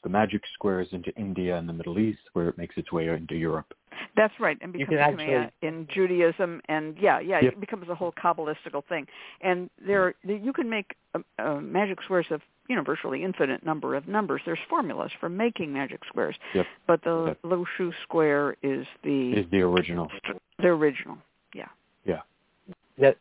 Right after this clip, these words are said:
Speaker 3: they say that it came out on the back of a turtle.
Speaker 2: That's right. That's right.
Speaker 3: Mm-hmm.
Speaker 2: And, um,
Speaker 1: Mm-hmm.
Speaker 2: uh, it, this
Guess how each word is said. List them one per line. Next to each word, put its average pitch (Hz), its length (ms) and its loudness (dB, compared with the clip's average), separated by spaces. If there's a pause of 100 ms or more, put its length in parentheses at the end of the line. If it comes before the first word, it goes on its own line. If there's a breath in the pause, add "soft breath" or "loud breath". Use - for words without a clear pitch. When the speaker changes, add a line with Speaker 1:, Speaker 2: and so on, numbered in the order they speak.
Speaker 3:
they 123 240 2
say 135 160 6
that 120 120 2
it 117 140 0
came 120 300 0
out 113 240 4
on 104 120 0
the 101 60 -4
back 104 240 2
of 101 80 -6
a 113 80 -4
turtle. 113 340 -4 (1080)
Speaker 2:
That's 147 320 0
right. 208 320 2 (360)
That's 151 260 -2
right. 175 260 2
Speaker 3:
Mm-hmm. 220 160 -4
Speaker 2:
And, 160 240 0
um, 156 220 2 (100)
Speaker 1:
Mm-hmm. 170 400 -4
Speaker 2:
uh, 156 500 4
it, 160 100 -4 (100)
this 190 120 -6